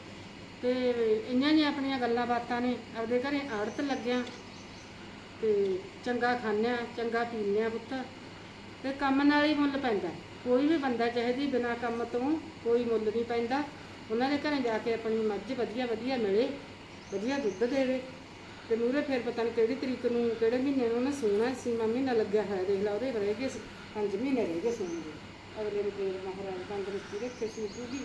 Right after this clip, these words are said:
ਦੁੱਧ ਹੋ ਜੂਗਾ। ਤੇ ਹੁਣ ਮੈਂ ਮੈਸਾਂ ਵੱਲ ਜਾਂਦੀ ਹਾਂ, ਨਾਲੇ ਤਾਂ ਪਾਣੀ ਪਿਆਉਂਦੀ ਹਾਂ। ਦੋ ਮੈਸਾਂ ਰਹਿ ਗਈਆਂ, ਬੈਠੀਆਂ ਨੇ, ਕੱਖ ਜੇ ਖਾ ਕੇ ਜੀ ਤੂੰ ਬਹਿ ਗਈਆਂ।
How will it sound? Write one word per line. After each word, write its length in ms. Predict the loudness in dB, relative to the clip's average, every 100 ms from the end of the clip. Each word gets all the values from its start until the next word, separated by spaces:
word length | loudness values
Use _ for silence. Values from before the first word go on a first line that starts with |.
| -6
ਦੁੱਧ 180 | -6 -4
ਹੋ 180 | -4
ਜੂਗਾ। 300 | -4 -2 -2 -4 -10 -14 -14 -16 -16 -16 -14 -6
ਤੇ 100 | -2
ਹੁਣ 300 | 2 2 2
ਮੈਂ 180 | 2 2
ਮੈਸਾਂ 360 | 2 0 0 0
ਵੱਲ 160 | 0 0 2
ਜਾਂਦੀ 300 | 4 4 2
ਹਾਂ, 80 |
ਨਾਲੇ 160 | 2 0
ਤਾਂ 100 | -2
ਪਾਣੀ 280 | -2 -2 0
ਪਿਆਉਂਦੀ 280 | 0 0 0
ਹਾਂ। 80 |
ਦੋ 140 | 2 2
ਮੈਸਾਂ 300 | 0 -2 0
ਰਹਿ 160 | 0 0
ਗਈਆਂ, 100 | -4 -6 -12 -14 -4 -2
ਬੈਠੀਆਂ 360 | 0 2 4
ਨੇ, 120 | 4
ਕੱਖ 260 | 2 -2 0
ਜੇ 140 | -2
ਖਾ 140 | 0 -2
ਕੇ 120 | 0
ਜੀ 120 | 0
ਤੂੰ 120 | 2
ਬਹਿ 180 | 2 2
ਗਈਆਂ। 220 | 2 0